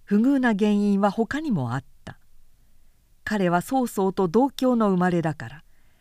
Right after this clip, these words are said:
あまり重用すると危険だと見られていたのである。酒を飲んだ時か何かの折に、彼自身の口から、「俺は子供の頃から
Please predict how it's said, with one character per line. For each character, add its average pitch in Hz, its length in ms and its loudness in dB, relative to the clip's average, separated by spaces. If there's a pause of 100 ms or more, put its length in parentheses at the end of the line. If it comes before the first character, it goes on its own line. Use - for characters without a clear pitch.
(260)
あ 120 120 -6
ま 147 180 -4
り 214 220 -4
重 202 240 -2
用 208 220 2
す - 180 -8
る 170 100 -4
と 123 260 -10 (420)
危 - 100 -18
険 247 360 -4
だ 254 120 -4
と 202 160 0
見 202 160 2
ら 233 120 -2
れ 202 120 -2
て 185 120 -4
い 156 120 -2
た 165 140 -2
の 131 140 -4
で 117 200 -10
あ 110 100 -12
る。 - 100 -20 (1700)
酒 180 380 -6
を 220 140 2
飲 214 140 2
ん 190 100 0
だ 165 100 0
時 - 260 -6
か 170 120 -2
何 220 260 0
か 170 140 -4
の 151 120 0
折 151 220 -4
に、 131 120 -12 (340)
彼 285 220 -4
自 226 140 -2
身 226 260 -2
の 143 140 -2
口 - 300 -16
か 139 140 -6
ら、 120 200 -10 (1160)
「俺 170 240 6
は 165 160 4
子 196 200 0
供 233 220 6
の 202 140 4
頃 151 240 -4
か - 140 -16
ら - 180 -20